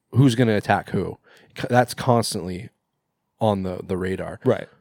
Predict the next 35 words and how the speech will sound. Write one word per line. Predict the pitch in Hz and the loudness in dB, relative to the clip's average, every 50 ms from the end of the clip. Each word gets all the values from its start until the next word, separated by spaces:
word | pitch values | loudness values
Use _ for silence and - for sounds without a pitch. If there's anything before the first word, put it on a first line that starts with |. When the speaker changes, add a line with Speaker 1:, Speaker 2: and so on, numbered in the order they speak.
| _ _ _ _ _ - | _ _ _ _ _ 4
Speaker 1:
But | 123 120 110 - | 6 6 6 4
it's | 110 110 - - | 0 -2 0 2
got | 120 110 98 98 | 0 0 2 0
this | 107 101 - | -4 -4 -6
classic | - - - - 127 113 113 110 - - 113 98 101 | -8 -10 -4 2 4 4 4 4 2 -4 -8 -8 -8
James | 95 98 110 110 110 107 98 - | -2 0 2 2 2 2 -2 -2
Gunn | - 113 110 107 104 101 | 0 2 2 2 2 0
thing | 95 - - 123 123 123 117 107 104 | -2 -2 2 4 4 4 4 2 -2
where | 104 - - 98 101 98 95 | -4 -6 -4 -2 0 0 0
there's | 95 98 98 - - | 0 -2 -4 -4 -4
these | 101 101 98 95 98 | -6 -6 -6 -4 -4
little | 101 98 98 | -4 -4 -4
breaks | 92 - 98 101 95 - | -2 -2 -4 -2 -4 -6
of | - 92 92 | -8 -8 -8
levity. | 95 95 98 98 104 110 113 117 - _ _ _ _ _ _ _ _ _ _ _ _ _ _ _ _ _ _ _ _ _ - | -6 -6 -4 -2 -2 -2 -2 -4 -6 _ _ _ _ _ _ _ _ _ _ _ _ _ _ _ _ _ _ _ _ _ 2
Speaker 2:
There, | 143 175 190 196 | 2 2 2 2
there's, | 156 147 151 147 131 - - - _ _ - | 2 0 0 0 -2 -6 -10 -12 _ _ -10
like, | 127 123 123 117 | -4 -4 -4 -4
some | - - 143 131 | -4 -4 -4 -4
humor | 123 - 143 147 151 151 147 139 | -2 -2 0 0 2 2 2 2
in | 135 135 135 | 2 2 2
this, | 139 139 139 139 - - - - _ _ _ _ _ _ _ _ _ _ - | 2 0 0 -2 -4 -6 -8 -12 _ _ _ _ _ _ _ _ _ _ -8
and | 120 113 107 | -8 -6 -6
it's, | 101 - - - - | -8 -10 -12 -10 -8
it's | 104 98 - - _ - 101 92 _ _ - | -8 -8 -8 -12 _ -16 -20 -20 _ _ 0
dark, | 139 107 95 101 95 87 - - _ | 2 2 4 2 0 -2 -6 -12 _
dark | - - - 85 82 80 - | -4 -2 -2 -2 -4 -6 -8
humor, | - - 85 82 85 82 85 85 - _ _ _ _ _ _ - | -10 -10 -8 -8 -8 -10 -10 -12 -14 _ _ _ _ _ _ -12
and | 104 87 | -10 -10
I | 85 | -10
love | 85 87 92 92 87 85 | -8 -6 -4 -4 -4 -4
it. | 78 82 - _ _ _ _ - | -6 -8 -12 _ _ _ _ 2
Speaker 1:
Yeah. | - 123 131 123 110 104 98 95 - - _ _ _ _ _ - | 6 8 8 10 8 6 2 0 -4 -8 _ _ _ _ _ 2
Like, | 135 131 - - - - - - | 2 2 2 0 -10 -10 -6 0
um, | 151 147 135 123 113 110 110 | 0 2 2 0 -2 -6 -12